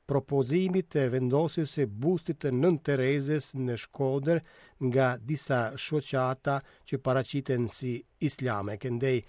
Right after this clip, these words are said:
këto shoqata kanë reaguar duke shprehur indinjatën e tyre dhe duke kërkuar mos vendosjen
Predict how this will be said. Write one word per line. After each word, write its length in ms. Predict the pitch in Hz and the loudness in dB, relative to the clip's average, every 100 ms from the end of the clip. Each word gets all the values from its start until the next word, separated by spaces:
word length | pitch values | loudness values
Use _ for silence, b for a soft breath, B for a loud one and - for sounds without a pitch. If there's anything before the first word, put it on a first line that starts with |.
| b | b
këto 220 | - 143 | -4 -2
shoqata 720 | - 135 - 131 131 135 127 123 _ | 0 -2 0 0 0 0 0 -2 _
kanë 480 | - 127 123 131 120 | -6 -2 -2 -4 -4
reaguar 720 | 113 143 160 131 180 185 185 151 | 0 2 2 2 4 4 4 2
duke 220 | 143 156 | -2 -2
shprehur 520 | - 165 147 147 - | -2 0 2 0 -2
indinjatën 720 | - 180 160 165 160 143 143 | -2 0 2 4 4 4 0
e 60 | 139 | 0
tyre 240 | - 185 151 | 2 2 4
dhe 140 | 139 | 2
duke 320 | 131 135 165 143 | 2 0 -2 0
kërkuar 540 | 156 139 175 160 131 | 0 -2 0 2 4
mos 240 | 147 170 | 4 4
vendosjen 600 | 147 147 131 135 - 135 | 4 2 2 0 0 -4